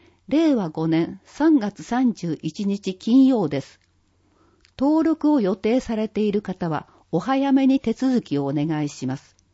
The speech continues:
インボイス制度特設サイトの二次元コードがあります。税務署での相談は、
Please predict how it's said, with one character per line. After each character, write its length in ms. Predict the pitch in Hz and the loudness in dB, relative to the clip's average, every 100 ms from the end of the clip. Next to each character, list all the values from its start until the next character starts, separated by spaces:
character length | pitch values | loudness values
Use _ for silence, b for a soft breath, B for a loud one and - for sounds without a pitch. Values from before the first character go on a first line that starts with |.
| _ _ _ _ _ _ _ _ - | _ _ _ _ _ _ _ _ 0
イ 140 | 277 | 4
ン 120 | 302 | 4
ボ 180 | 269 320 | 4 2
イ 40 | 320 | 2
ス 160 | - | -2
制 300 | - 302 262 | 0 2 2
度 260 | 156 147 - | 0 -6 -6
特 220 | 190 190 | -8 -6
設 280 | - 190 - | -4 -4 -4
サ 180 | - 262 | -2 0
イ 80 | 233 | 0
ト 160 | 151 | -2
の 180 | 151 - - | -2 -4 -2
二 160 | 156 185 | -2 0
次 140 | 240 | 0
元 240 | 285 269 | 4 4
コ 220 | - 254 220 | 4 2 2
ー 20 | |
ド 120 | 147 | 2
が 100 | 147 | -2
あ 60 | 135 | -4
り 120 | 131 | -4
ま 100 | 139 | -6
す。 140 | _ _ _ _ _ _ _ _ _ _ _ _ _ _ _ _ | _ _ _ _ _ _ _ _ _ _ _ _ _ _ _ _
税 220 | - 247 | 0 2
務 160 | 330 381 | 4 2
署 140 | 285 | 2
で 140 | 185 160 | 0 0
の 100 | 156 | -2
相 240 | - 180 | -4 -4
談 280 | 160 160 151 | -2 -2 -2
は、 200 | 151 | -4